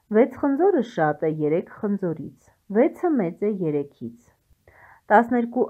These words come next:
աստղը շատ է ութ աստղից, տասներկուսը մեծ է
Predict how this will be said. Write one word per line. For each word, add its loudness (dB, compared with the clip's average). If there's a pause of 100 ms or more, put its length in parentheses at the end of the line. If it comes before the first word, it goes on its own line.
աստղը 0
շատ -2
է 0
ութ -8 (280)
աստղից, -10 (720)
տասներկուսը -4
մեծ -4
է -2